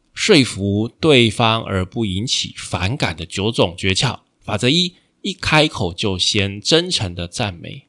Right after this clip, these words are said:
还有欣赏对方。法则二，让人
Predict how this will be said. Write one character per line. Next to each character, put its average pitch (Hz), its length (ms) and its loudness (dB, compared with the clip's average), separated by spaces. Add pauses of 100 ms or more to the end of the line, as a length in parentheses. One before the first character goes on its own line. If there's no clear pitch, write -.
还 - 160 -6
有 - 240 -6
欣 175 340 4
赏 - 300 0
对 87 160 -2
方。 - 240 -20 (380)
法 104 200 -4
则 123 180 8
二， 170 420 8
让 101 340 0
人 85 320 -6